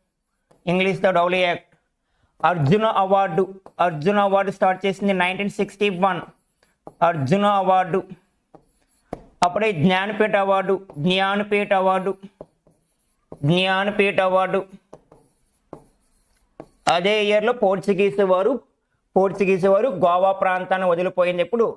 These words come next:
నైన్టీన్ సిక్స్టీ వన్. అదే ఇయర్లో అంతరిక్ష రంగంలో అడుగుపెట్టిన తొలి వ్యక్తి, అంతరిక్ష రంగంలో అడుగుపెట్టిన తొలి వ్యక్తి, అంతరిక్ష రంగంలో అడుగుపెట్టిన తొలి వ్యక్తి ఎవరు? యూరి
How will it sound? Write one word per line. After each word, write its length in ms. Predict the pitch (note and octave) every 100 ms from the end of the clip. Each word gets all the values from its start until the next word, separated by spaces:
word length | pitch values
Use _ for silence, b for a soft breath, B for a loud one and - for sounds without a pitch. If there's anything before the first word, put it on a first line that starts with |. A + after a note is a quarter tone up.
| -
నైన్టీన్ 340 | D3+ E3+ G3 G#3
సిక్స్టీ 400 | G#3 G3 - A3+ E3+
వన్. 220 | D#3 B2+ - _ _ _ -
అదే 220 | E3 G#3 A3+
ఇయర్లో 320 | A3 A3 G#3+ G#3+ - _ -
అంతరిక్ష 480 | F#3 G#3 A3 A3 A#3+
రంగంలో 440 | G#3+ G#3 G#3 G#3 G3
అడుగుపెట్టిన 440 | G3 G3+ G3+ G3
తొలి 240 | G3 G3+ G3
వ్యక్తి, 340 | G3+ - F#3+ - - - - _ - - _ _ _ _ _ _ _ - - E3
అంతరిక్ష 500 | F3 G#3 G#3 G3+ A3+
రంగంలో 420 | G3 G3 G3 G3
అడుగుపెట్టిన 500 | F#3 G3 G3 F#3+ G3
తొలి 260 | F#3 G3 F#3
వ్యక్తి, 360 | F#3 F3+ G3 E3 - _ _ _ _ _ - - _ -
అంతరిక్ష 480 | F3 G3+ G3+ G3+ G#3
రంగంలో 540 | F#3+ F#3+ F#3+ F#3+ F#3 F#3+ - E3+
అడుగుపెట్టిన 520 | F#3+ F3+ F#3+ F#3+ F#3+
తొలి 320 | F#3+ F#3 F#3
వ్యక్తి 300 | F3+ F#3 F#3+
ఎవరు? 260 | F3+ A3+ G#3 -
యూరి 340 | D3+ F#3 G3+